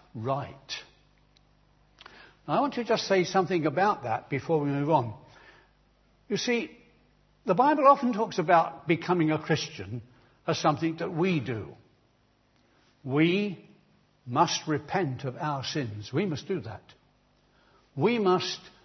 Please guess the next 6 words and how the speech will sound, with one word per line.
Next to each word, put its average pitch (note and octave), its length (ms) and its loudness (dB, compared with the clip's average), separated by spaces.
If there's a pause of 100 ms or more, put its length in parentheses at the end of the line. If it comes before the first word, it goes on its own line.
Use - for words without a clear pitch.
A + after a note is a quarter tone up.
(360)
turn F#3+ 640 6
to E3 120 -4
Jesus. C#3+ 800 -6 (1000)
We A3 100 0
must A#3+ 400 0 (480)
ask G3 400 8